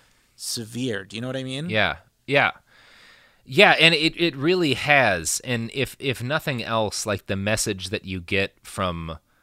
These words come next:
Speaker 2: Kim Jong-un's story is, like,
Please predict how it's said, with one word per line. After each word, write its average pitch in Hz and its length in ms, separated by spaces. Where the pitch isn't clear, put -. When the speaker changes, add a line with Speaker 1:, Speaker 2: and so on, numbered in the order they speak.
Speaker 2:
Kim 120 220
Jong-un's 98 460
story 92 560
is, 82 220
like, 85 460